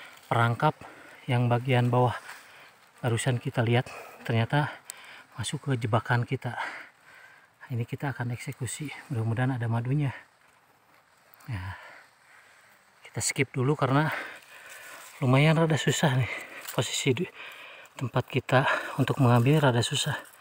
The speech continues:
Mudah-mudahan ini ada madunya. Di bagian bawah ada penutup-penutup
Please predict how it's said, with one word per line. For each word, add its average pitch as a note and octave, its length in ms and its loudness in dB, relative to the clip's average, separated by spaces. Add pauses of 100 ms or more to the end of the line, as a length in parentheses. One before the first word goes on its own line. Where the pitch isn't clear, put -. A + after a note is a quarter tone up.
(500)
Mudah-mudahan B2 480 4
ini D#3+ 100 4
ada C3 220 2
madunya. A#2+ 400 0 (3000)
Di D3 160 -4
bagian C#3+ 320 2
bawah D#3+ 260 4
ada D3+ 140 0
penutup-penutup D3+ 880 -4